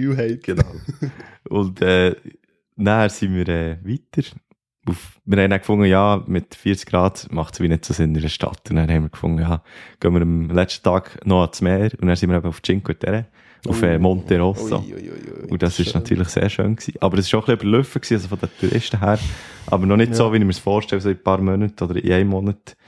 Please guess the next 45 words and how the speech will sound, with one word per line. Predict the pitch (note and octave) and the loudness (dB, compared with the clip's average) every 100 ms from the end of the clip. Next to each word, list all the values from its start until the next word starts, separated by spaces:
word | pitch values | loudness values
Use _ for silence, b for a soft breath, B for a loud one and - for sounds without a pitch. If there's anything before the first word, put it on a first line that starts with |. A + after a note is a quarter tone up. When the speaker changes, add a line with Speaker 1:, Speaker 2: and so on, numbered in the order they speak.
| b b | b b
Speaker 2:
wo | F#2 | 0
noch | F2+ | 0
so | F2+ F#2+ | 0 0
richtig | G2 - - - | 0 0 -6 0
Touristensaison | F#2 F#2+ - F#2+ F2+ F#2 F2+ | 2 2 2 0 2 2 2
fe-, | - - - | 0 -2 -2
feiert, | - F2+ F2 - | 2 2 2 0
dann | F2 D#2+ | -2 -2
möchte | D#2 - | -4 -8
ich | - | -8
nicht | G2 - | -6 -8
mehr | |
dort | - - | -10 -12
sein. | - - b b b b | -18 -20 b b b b
Aber | - | -2
so | F#2+ G#2+ | 0 0
für | A#2 | 2
jetzt | B2+ D#3 - | 2 2 0
ist | C#3 - | 0 0
es | - | 0
so, | A2 A2 - _ | 0 0 -4 _
weißt | - A2 | 0 2
du, | A2 | 0
Speaker 1:
Ist | |
Speaker 2:
es | E3 | -2
Speaker 1:
das, | |
Speaker 2:
ist | - | -2
so | - | -2
Speaker 1:
ist | C#3+ - | -2 -2
das | E3 - | -2 0
so | - | 0
Speaker 2:
tipptopp | D#3 B2 | 0 -2
Speaker 1:
ein | |
Speaker 2:
gewesen | A#2+ | -2
vom | - | 0
Speaker 1:
Eurotouri-Spot | C#3+ F3+ F#3+ F#3 - F#3 F#3 F#3+ - - - - | 0 0 -2 -4 -6 -6 -6 -10 -10 -12 -14 -14
da? | A2 G#2+ | -14 -4
Speaker 2:
Ja, | F2+ F#2+ F#2+ A2 - - | 2 4 4 2 0 -6
es | G#2+ G#2 | -4 -2
hat | G2+ | -4
sehr | - A2 A#2 | 0 2 2
viel, | - A2+ A2 A2 | 2 2 2 0
also | - - | -4 -6
sogar, | - F#2+ G2+ G2 | -4 2 2 4
ähm, | E2+ E2+ E2 | 2 2 -2